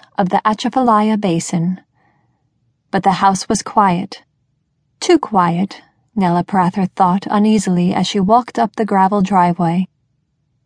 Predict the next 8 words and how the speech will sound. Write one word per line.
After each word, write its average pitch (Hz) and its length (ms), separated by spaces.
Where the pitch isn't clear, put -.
Something 330 540
black 226 480
and 226 180
sinewy 180 640
slithered 220 680
through 202 220
the 196 100
grass, 185 580